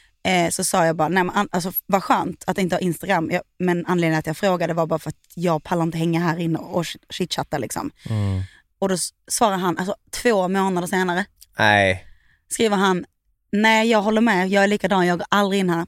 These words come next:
Speaker 1: Nej, you, really?
Speaker 2: Alltså,
Speaker 1: <laughs> Jag märker det.
Speaker 2: then what's the point?
Speaker 1: Och då skriver han, "Det bästa hade varit om jag kunde få ditt nummer så kan vi höras den vägen istället."
Speaker 2: Uh.
Speaker 1: Och då tänker jag så här.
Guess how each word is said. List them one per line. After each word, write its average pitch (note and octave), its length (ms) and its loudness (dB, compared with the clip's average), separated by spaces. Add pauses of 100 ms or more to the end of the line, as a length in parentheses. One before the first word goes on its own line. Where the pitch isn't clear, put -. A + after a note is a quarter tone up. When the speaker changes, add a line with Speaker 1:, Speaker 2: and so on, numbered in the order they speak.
(120)
Speaker 1:
Nej, A#3 140 -4
you, A#3 120 2 (600)
really? E4 560 4
Speaker 2:
Alltså, D3+ 200 4
Speaker 1:
<laughs> C#3+ 220 8
Jag B3+ 120 6
märker C#4 340 4
det. - 60 4
Speaker 2:
then C#3 220 6
what's C#3+ 180 2
the - 200 -2
point? D3 220 2
Speaker 1:
Och A3+ 60 6
då A#3 100 4
skriver G#3+ 240 2
han, F#3 340 0
"Det G#3 100 2
bästa G#3+ 360 0
hade G#3 160 2
varit G#3 260 4
om F#3 160 0
jag F3 120 0
kunde F3+ 120 0
få F#3 140 0
ditt F3+ 140 -2
nummer A3+ 280 2
så - 100 -8
kan F3 140 -2
vi E3+ 60 2
höras F3 260 0
den E3+ 180 0
vägen D#3+ 260 0
istället." F3+ 540 -2 (400)
Speaker 2:
Uh. G#2 220 0
Speaker 1:
Och F#2+ 60 2
då G3+ 80 4
tänker G3+ 220 4
jag G3 80 -2
så F#3+ 60 -4
här. E3 280 2